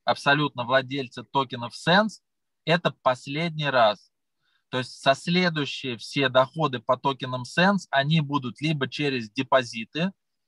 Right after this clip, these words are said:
и вы можете разместить на депозиты, получать, а, либо,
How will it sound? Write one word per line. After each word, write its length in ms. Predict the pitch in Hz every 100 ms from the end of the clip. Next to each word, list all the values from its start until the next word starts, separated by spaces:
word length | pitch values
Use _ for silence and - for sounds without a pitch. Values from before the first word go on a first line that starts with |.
| _
и 80 | 131
вы 140 | 143
можете 340 | 151 143 135 143
разместить 540 | 131 139 139 - 131
на 100 | 127
депозиты, 560 | 123 120 131 123 120 120
получать, 640 | - 123 123 123 120 - _ _ _ _
а, 300 | 123 120 113
либо, 640 | 113 139 202 220 180 131